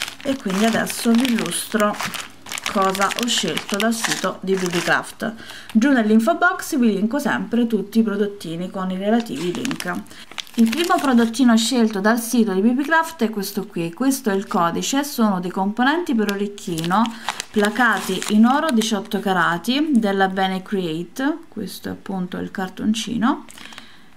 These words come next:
e questo sono i componenti. Ve li inviano all'interno di questa scatolina in plastica e questi sono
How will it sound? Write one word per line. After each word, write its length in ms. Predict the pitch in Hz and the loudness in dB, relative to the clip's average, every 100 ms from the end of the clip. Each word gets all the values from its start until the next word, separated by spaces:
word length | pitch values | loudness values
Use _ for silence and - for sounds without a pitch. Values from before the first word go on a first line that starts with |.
| - | -12
e 160 | - - | -10 -2
questo 680 | 220 175 - - 220 226 - - - - | -2 -2 -6 -2 -2 -2 -8 -16 -16 -14
sono 360 | - 208 196 | -6 -4 -2
i 60 | 202 | -2
componenti. 1040 | 202 196 208 185 156 165 - 190 190 - - - - - - - - - - - - - - - - - - - | -4 -4 -4 -2 -2 -6 -6 -6 -6 -10 -20 -20 -16 -14 -10 -10 -10 -12 -12 -16 -14 -16 -16 -20 -20 -20 -16 -4
Ve 100 | 208 | 4
li 80 | 208 | 8
inviano 640 | 226 233 233 196 180 - - - - | 8 6 2 0 -4 -10 -18 -20 -10
all'interno 500 | 190 202 208 220 214 | -4 -4 0 0 0
di 120 | 185 190 | -2 -2
questa 420 | 196 185 - 190 | -2 -2 -4 -6
scatolina 760 | - 202 196 208 220 196 180 170 - - - - - | -6 -6 -2 2 2 2 0 -2 -6 -12 -12 -10 -6
in 120 | 190 | -4
plastica 560 | 185 156 170 - 247 302 - - - - - - - - | -4 -4 -4 -4 -2 0 -2 -6 -10 -10 -10 -8 -10 -6
e 140 | - | -8
questi 480 | - 175 180 - 254 | -4 -4 -4 -4 -4
sono 500 | 233 220 190 208 214 | -2 -2 0 2 0